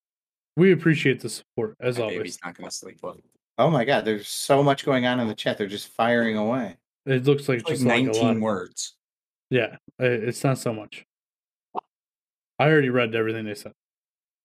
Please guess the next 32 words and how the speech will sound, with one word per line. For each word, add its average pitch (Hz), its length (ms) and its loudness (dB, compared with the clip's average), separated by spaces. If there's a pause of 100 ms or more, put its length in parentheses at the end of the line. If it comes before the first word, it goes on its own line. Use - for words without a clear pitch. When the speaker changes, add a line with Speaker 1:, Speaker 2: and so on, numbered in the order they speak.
(1500)
Speaker 1:
Anyway. 147 220 4
Speaker 2:
What - 80 4
do 208 60 4
you 202 80 2
think 175 200 -2
the 143 60 0
most 127 320 4
intelligent 107 640 0
thing 98 640 -6
ever 95 240 -6
said 95 380 -4
on 87 140 -8
this 85 140 -12
program 87 500 -16
is? 80 260 -16 (800)
Speaker 3:
Uh, 123 320 8
well, 123 280 4
I 127 180 4
thought 131 260 4
bones 120 240 -2
were 117 60 -4
made 117 180 0
of 104 100 -6
teeth, 110 360 -6
and 104 160 -10
Tommy 113 260 0
didn't 107 300 -6
know 107 100 -4
where 101 140 -4
popcorn 101 500 -4
came 82 220 -12
from. - 260 -16